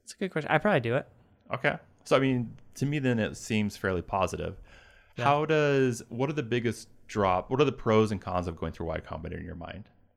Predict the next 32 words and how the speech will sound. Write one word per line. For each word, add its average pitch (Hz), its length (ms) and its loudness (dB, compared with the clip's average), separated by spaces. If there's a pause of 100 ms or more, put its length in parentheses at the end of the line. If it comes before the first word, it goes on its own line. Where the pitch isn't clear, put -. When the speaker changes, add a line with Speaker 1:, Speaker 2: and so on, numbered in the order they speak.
Speaker 2:
as 98 200 2
a 95 60 -2
V 87 160 -2
C 80 240 -6
for 95 240 -2
you, 90 400 0
not 85 300 -4
for 95 60 -8
the 82 100 -8
founder? - 480 -10 (300)
You, 107 100 0
you 113 200 6
look 143 120 4
at 131 80 4
it 110 80 6
as 98 120 -4
potentially - 440 -4
a 107 40 -4
positive 98 340 0
Speaker 1:
Look, 147 80 2
Speaker 2:
signal. 95 420 -4 (240)
Speaker 1:
Yeah. 107 240 -2 (280)
Speaker 2:
The - 40 -4
con 117 320 0
could 110 180 -4
be 101 220 0
valuation. 92 1000 -2
Like, - 160 0
I 107 80 2
know 107 160 0
when 101 140 2
I've, 107 280 0